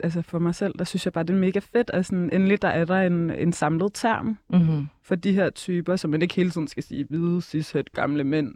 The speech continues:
Speaker 1: der
Speaker 2: Ja,
Speaker 1: er,
Speaker 2: ja.
Speaker 1: altid er i topposter. Så kan man bare sige onkel far.
Speaker 2: Og hvordan er det i forhold til det her med, øhm, hvem det er, man latterliggør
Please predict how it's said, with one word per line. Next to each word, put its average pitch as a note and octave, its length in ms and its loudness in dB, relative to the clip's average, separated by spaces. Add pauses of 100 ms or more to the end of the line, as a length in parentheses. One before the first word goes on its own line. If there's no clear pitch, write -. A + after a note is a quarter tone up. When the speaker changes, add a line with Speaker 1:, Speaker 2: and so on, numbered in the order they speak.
Speaker 1:
der D3+ 80 0
Speaker 2:
Ja, C#3+ 100 4
Speaker 1:
er, B2+ 380 -2
Speaker 2:
ja. D3+ 60 2
Speaker 1:
altid C3+ 300 -8
er G#2+ 60 -8
i G#2+ 60 -8
topposter. - 600 -10 (580)
Så G3 80 -8
kan A3+ 80 -2
man G#3 140 0
bare G3+ 120 2
sige G#3 180 -4
onkel G3 220 -2
far. A#3 200 -8 (640)
Speaker 2:
Og F#3+ 120 4
hvordan F3+ 300 2
er A3+ 60 4
det G#3 340 0
i G3 40 0
forhold F3+ 340 2
til E3+ 140 -10
det F3+ 80 4
her F3 120 4
med, D#3+ 420 2 (100)
øhm, D3+ 500 -2 (240)
hvem D#3+ 320 0
det D#3+ 160 0
er, D3+ 200 4
man D3+ 440 0 (320)
latterliggør E3+ 680 0